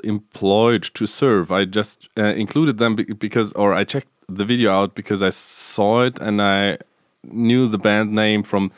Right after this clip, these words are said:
lineups from, from some, like, U K Tech Fest or, or Euroblast. I don't know. I've, I've seen them on a few lineups, so I thought I'd check them out. Actually, it's not my music at all.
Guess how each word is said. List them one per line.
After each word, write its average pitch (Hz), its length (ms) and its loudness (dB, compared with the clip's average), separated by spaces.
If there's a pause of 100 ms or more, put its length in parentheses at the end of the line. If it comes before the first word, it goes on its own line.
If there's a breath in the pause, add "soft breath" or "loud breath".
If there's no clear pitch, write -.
(640 soft breath)
lineups 101 640 2
from, 95 240 0
from 92 380 -2
some, 92 260 -4
like, 90 260 0
U 95 120 -6
K 90 240 -2
Tech 95 280 -6
Fest - 360 -2
or, 87 180 0
or 87 260 0
Euroblast. 90 640 0
I - 20 0
don't 107 140 2
know. 90 140 2
I've, 82 260 -4
I've 107 140 -2
seen 139 200 2
them 113 160 2
on 104 80 2
a 104 60 0
few 117 220 -2
lineups, 113 400 0
so 101 240 0
I 87 80 -2
thought 107 240 0
I'd 101 120 0
check - 200 -6
them 107 160 0
out. 113 240 2 (1000 soft breath)
Actually, 107 320 -2
it's 95 140 -6
not 113 320 0
my 110 160 0
music 104 400 0
at 90 40 -2
all. 104 320 2